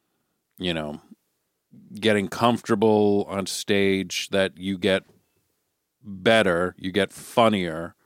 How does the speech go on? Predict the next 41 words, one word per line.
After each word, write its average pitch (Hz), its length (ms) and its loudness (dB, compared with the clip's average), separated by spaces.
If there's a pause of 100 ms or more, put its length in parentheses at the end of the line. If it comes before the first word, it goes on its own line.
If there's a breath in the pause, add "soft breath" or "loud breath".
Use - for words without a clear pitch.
(500)
just - 260 -4
through 107 180 0
that 92 200 4
confidence, 98 540 0
but - 140 -2
also 107 300 4
they 101 280 2
get 104 280 0
to 104 100 -4
know 101 300 2
you 101 380 2
better. 80 560 -2 (720 soft breath)
So 139 160 4
it's 127 120 2
just, 147 200 2
it's, 143 300 -4
it's - 260 0
the 135 220 4
only 139 300 4
way 120 280 4
to 110 220 -2
start. 95 480 2
It's - 160 -6
the 110 80 4
only 104 180 4
way 95 160 4
to 95 80 2
just 90 380 -2
plug 90 340 4
in. 80 320 -2 (720 soft breath)
Um, 80 680 0 (540)
but, 98 280 0
uh, 82 300 2 (100)
but 120 100 4
it's 117 160 -2
not 127 180 6
a 92 40 -2
fun - 220 0
experience, 71 840 -6
you 80 140 -10
know, 71 220 -10